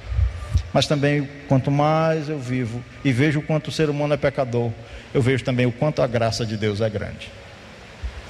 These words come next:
A graça de Deus é imensa por meio de Cristo Jesus morrendo lá na cruz, perdoando pecadores como nós. Mas às vezes eu vejo muitas pessoas que se acham crentes,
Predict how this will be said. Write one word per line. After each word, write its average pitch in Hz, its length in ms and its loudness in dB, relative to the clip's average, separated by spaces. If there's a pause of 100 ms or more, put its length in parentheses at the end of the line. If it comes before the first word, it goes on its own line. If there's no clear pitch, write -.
(1400)
A 147 80 2
graça 170 380 6
de 151 100 0
Deus 156 240 4
é 160 60 2
imensa 156 500 0 (800)
por 131 100 4
meio 123 200 4
de 123 120 0
Cristo 127 400 0
Jesus 113 360 2
morrendo 120 360 2
lá 127 120 4
na 120 120 2
cruz, 117 360 -2
perdoando 113 480 0
pecadores 113 520 0
como 110 220 -2
nós. - 420 -4 (1400)
Mas 156 120 4
às 160 100 2
vezes 165 160 0
eu 170 80 -2
vejo 160 260 -2
muitas 175 240 -4
pessoas 170 340 -2
que 160 120 -4
se - 180 0
acham 110 420 0 (840)
crentes, 160 640 2